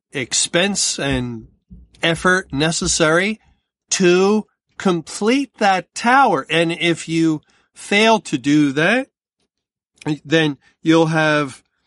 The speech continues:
uh, insufficient funds. You, you'll not be able to finish it. And then people will mock you. Uh, the, all that behold will begin to mock. Y-, you see how that relates to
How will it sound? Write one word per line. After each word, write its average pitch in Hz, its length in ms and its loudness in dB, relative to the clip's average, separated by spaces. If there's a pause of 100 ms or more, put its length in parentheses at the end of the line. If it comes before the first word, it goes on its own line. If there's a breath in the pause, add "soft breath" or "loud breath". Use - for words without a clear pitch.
(160)
uh, 147 260 -2
insufficient 151 800 0
funds. 226 480 0
You, 135 220 -2
you'll 135 260 -2
not 165 220 0
be 160 220 4
able 156 200 2
to 127 200 -4
finish 214 420 0
it. 214 180 -2 (460)
And 208 140 0
then 147 320 0 (340)
people 131 300 -6
will 165 180 2
mock 226 400 0
you. 135 280 0 (520)
Uh, 135 60 -6
the, 127 240 -16
all 170 340 2
that 165 160 -2
behold 165 600 0 (280 soft breath)
will 151 200 2
begin 143 520 0
to 196 140 -2
mock. 247 680 0 (460)
Y-, - 640 -20
you 170 220 0
see 220 260 2
how 196 220 2
that 202 220 0
relates 180 680 0
to 160 400 0